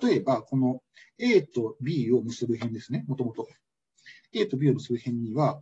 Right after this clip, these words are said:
八という費用がついてます。八という費用がついていて、Bのその相対変数の値が四になってます。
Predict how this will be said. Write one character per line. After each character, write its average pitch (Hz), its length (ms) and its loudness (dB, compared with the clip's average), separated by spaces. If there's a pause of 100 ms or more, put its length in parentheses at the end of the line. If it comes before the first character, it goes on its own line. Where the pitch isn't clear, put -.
(120)
八 - 240 -8
と 180 120 4
い 131 100 8
う - 20 4
費 123 200 -2
用 104 80 -8
が - 100 -8
つ - 120 -10
い 107 60 -6
て - 80 -20
ま - 100 -18
す。 - 160 -20 (260)
八 147 200 -4
と 196 100 -4
い 156 40 2
う - 20 2
費 143 140 -2
用 120 80 2
が 107 100 -10
つ - 100 -8
い - 40 -10
て - 120 -10
い 107 80 -8
て、 127 160 2
B 185 320 6
の 127 240 0
そ - 140 -2
の 127 80 2
相 151 180 2
対 147 160 2
変 147 140 4
数 143 80 0
の 107 60 -6
値 107 100 -14
が 110 80 -8
四 147 200 6
に 143 60 10
な 135 80 6
っ 143 60 -4
て - 80 -12
ま - 100 -16
す。 - 140 -20